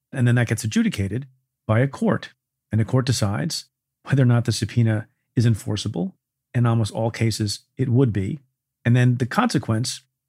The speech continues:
for the person who does not comply with the subpoena, even after that, is contempt of court, which carries with it a visit to jail. And there have been lots and lots of famous cases, including those involving, controversially, journalists who have decided to just defy a subpoena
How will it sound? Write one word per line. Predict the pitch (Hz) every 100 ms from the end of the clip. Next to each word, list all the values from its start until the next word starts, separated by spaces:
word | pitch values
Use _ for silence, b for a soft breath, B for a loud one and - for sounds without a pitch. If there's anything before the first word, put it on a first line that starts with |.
| _
for | -
the | 117
person | - 123 131
who | 113
does | 120 117
not | 127 131 - -
comply | 120 - 120
with | 110
the | 104
subpoena, | 110 117 113 -
even | 123 113
after | 127 - 104
that, | 92 92 208 _ _ _ -
is | 127 123
contempt | - 120 123 120
of | 123
court, | - 208 - _ _ _ -
which | 143 -
carries | - 120 113
with | 107 98
it | - _ _ _ -
a | 117
visit | 107 101 131 - _ -
to | 139
jail. | 190 233 - - _ _ _ _ _
And | 120 113
there | 110
have | 104
been | 110 107 110
lots | 117 143
and | 143
lots | 135 117
of |
famous | 120 110 -
cases, | 151 151 143 - _ _ _ -
including | 120 110 190 190
those | 139 123
involving, | 110 120 120 113 110
controversially, | 123 117 107 123 135 - 65 123 _ _ _ _ 104
journalists | 135 143 113 110 - - - _ _ _
who | -
have | 117
decided | 101 98 131 127 135 127
to | -
just | 120 107
defy | 101 - 123 131 139
a |
subpoena | 123 127 - 101 120